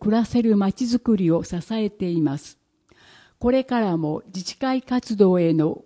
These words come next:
ご理解とご参加をお願いいたします。問い合わせ、播磨町自治会連合会事務局、播磨町役場共同推進課内、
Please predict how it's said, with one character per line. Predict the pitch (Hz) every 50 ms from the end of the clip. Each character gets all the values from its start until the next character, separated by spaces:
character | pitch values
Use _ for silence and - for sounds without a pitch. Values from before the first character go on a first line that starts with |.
| -
ご | 175 196 202
理 | 233 254
解 | 247 - 254 233 208 190
と | - - 180 170 170 -
ご | - 175 180
参 | 170 - 240 240 240 240
加 | 240 - 226 220
を | 220 220 - -
お | - 175 190
願 | 202 214 202 208 196 196
い | 202
い | 185
た | - 180 160
し | - - -
ま | 160 147 143 156
す。 | - - - _ _ _ _ _ _ _ _ _ _ _ _ _ _ - - - _ _ _ _
問 | - 233 254 254 254
い | 247
合 | 233 233
わ | 226 226 214
せ、 | 196 - - 190 170 175 - - _ _ _ _ _ _
播 | - 220 240 254 269
磨 | 254 254 254 240
町 | - - - 180 170 202 - -
自 | - 180 202 190
治 | - - - -
会 | - 247 247 240 233
連 | 233 233 240 233 233
合 | 214 226 214 208 196
会 | 208 - 170 160 151 151 - -
事 | - 196 - 180
務 | 180 208 226
局、 | - - 208 170 - - - 151 147 - 233 - - _ _ _ _ _ _ _ _ _ - - - _ _
播 | 208 226 247 254 254
磨 | 262 254 247
町 | - - - 202 175 160 151 - -
役 | - 180 185 214 - - 247 226
場 | 233 220 214 214
共 | - - 240 247 254 254
同 | 233 254 247 240
推 | 233 - - - - 226 233 226
進 | 208 - - 226 214 214 196
課 | - - 202 185
内、 | 180 160 - - - -